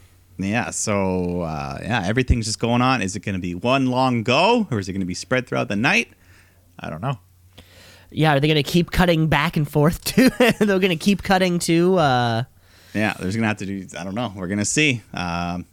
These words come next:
Speaker 1: but eventually, Corbin comes out, interrupts, cuts his thing, mocks Corbin, or mocks Bryan, blah, blah, blah. 'Cause they got a match. Daniel Bryan's taking on King Corbin. Um, and you know what? Bryan is actually able to make Corbin have a decent match.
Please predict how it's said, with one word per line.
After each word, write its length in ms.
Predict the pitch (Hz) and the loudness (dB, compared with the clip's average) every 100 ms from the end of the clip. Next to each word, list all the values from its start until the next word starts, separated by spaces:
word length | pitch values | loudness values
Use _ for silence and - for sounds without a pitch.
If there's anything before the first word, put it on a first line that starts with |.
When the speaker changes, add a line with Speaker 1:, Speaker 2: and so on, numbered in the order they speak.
| _ _ - - | _ _ -20 -12
Speaker 1:
but 140 | 92 | -6
eventually, 720 | 107 123 - 107 107 104 107 98 | -2 -2 -2 0 2 2 -2 -4
Corbin 340 | - 202 156 151 | 0 2 2 0
comes 300 | 147 127 110 | 2 2 2
out, 180 | 110 | 2
interrupts, 640 | 110 110 95 95 - - _ _ - | 2 2 0 -4 -10 -16 _ _ -10
cuts 200 | 123 - | -10 -8
his 160 | 95 | -12
thing, 420 | - 92 90 92 92 | -8 -6 -4 -6 -4
mocks 360 | 101 98 - | -6 -6 -12
Corbin, 520 | - 80 78 80 80 - | -12 -10 -10 -10 -14 -14
or 160 | 62 | -14
mocks 260 | 67 85 - | -10 -12 -14
Bryan, 380 | - 69 67 64 | -14 -14 -12 -16
blah, 160 | 67 | -16
blah, 80 | 58 | -18
blah. 260 | - 57 - _ - - - - - - - - | -20 -20 -20 _ -20 -20 -20 -20 -20 -20 -20 -16
'Cause 100 | - | -4
they 140 | 120 202 | 0 2
got 180 | 185 | 4
a 40 | 151 | 4
match. 420 | 123 117 107 - - - | 2 2 -2 -10 -12 -10
Daniel 240 | 117 92 | -8 -6
Bryan's 260 | 87 87 - | -8 -8 -8
taking 260 | 95 90 | -8 -8
on 120 | 85 | -10
King 240 | - 110 95 | -6 -4 -4
Corbin. 420 | 90 87 87 87 - _ - - - 95 | -4 -4 -2 -4 -8 _ -20 -20 -14 -8
Um, 600 | 98 98 107 107 104 95 - - _ _ _ _ | -4 -4 -2 -2 -4 -6 -16 -20 _ _ _ _
and 80 | - | -8
you 80 | 98 | -2
know 100 | 117 | 2
what? 200 | 143 151 | 2 2
Bryan 380 | 113 156 202 180 | 2 4 4 2
is 120 | 156 | 0
actually 340 | 156 - 135 131 | -4 -4 -4 -4
able 180 | 123 | -4
to 60 | 117 | -4
make 180 | 117 120 | -4 -4
Corbin 300 | 117 113 113 | -4 -2 -2
have 100 | 110 | -6
a 40 | |
decent 320 | 110 120 - - | -6 -8 -8 -8
match. 380 | - - - | -10 -12 -20